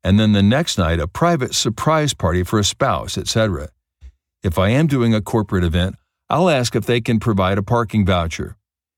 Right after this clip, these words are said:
If not, I simply get the receipt and deduct it from taxes at the end of the year. Once I am parked and have the gear where it needs to be, I set up quickly and verify my gear is working properly.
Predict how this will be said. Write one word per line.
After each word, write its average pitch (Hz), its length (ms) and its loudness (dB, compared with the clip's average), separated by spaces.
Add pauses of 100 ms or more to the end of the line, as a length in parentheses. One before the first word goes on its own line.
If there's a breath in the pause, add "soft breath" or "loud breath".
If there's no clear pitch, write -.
(140)
If 147 200 0
not, 90 280 -2 (240)
I 110 60 -8
simply 107 320 -2
get 110 180 0
the 147 80 -4
receipt 101 480 -2
and - 80 -8
deduct 104 380 -2
it 98 100 -4
from 104 140 0
taxes 104 500 -2
at 104 120 -4
the 107 120 -2
end 73 120 -6
of 76 80 -6
the 87 100 -2
year. 90 400 -2 (1300)
Once 143 200 2
I 127 100 4
am 170 260 2
parked 87 400 -2
and 90 100 2
have 117 160 2
the 120 80 0
gear 107 240 0
where 104 240 2
it 117 40 2
needs 117 240 0
to - 100 -2
be, 85 280 -2 (560)
I 113 60 0
set 180 240 2
up 170 160 -2
quickly 113 460 -2
and 85 120 0
verify 139 380 2
my 113 160 0
gear 101 260 0
is 98 140 0
working 87 320 0
properly. 104 680 -4